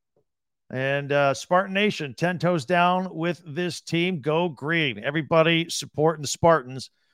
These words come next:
with the tough week. I just noticed I'm even wearing green today here on <laughs> Locked On Big Ten. All right, and, uh, here is from at Wolverine Chronicle. J J McCarthy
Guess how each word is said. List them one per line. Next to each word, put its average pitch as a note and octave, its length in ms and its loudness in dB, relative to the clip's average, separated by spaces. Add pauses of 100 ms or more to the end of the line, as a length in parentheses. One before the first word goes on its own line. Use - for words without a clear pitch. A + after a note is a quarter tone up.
(140)
with D3 280 -6
the D3 120 -6
tough D3 320 -2
week. C#3+ 200 0
I B2+ 100 0
just F3+ 180 -8
noticed C#3+ 280 -6
I'm D#3+ 220 -8
even G#2+ 240 -14
wearing A2 320 -12 (480)
green C#3 400 -8
today A#2+ 380 -2
here B2 360 2
on A#2+ 300 2
<laughs> - 20 -8
Locked C3 440 0
On D3 240 6
Big C3 300 4
Ten. B2 340 6 (500)
All G#3 120 10
right, A3 440 10
and, G#3 500 2
uh, G3+ 120 2
here A3+ 400 0
is G#3 140 -2
from G3+ 500 0
at G3 280 -6
Wolverine G#3+ 640 -4
Chronicle. E3+ 640 -2
J F#3+ 200 -4
J F#3 160 -2
McCarthy F#3+ 880 -2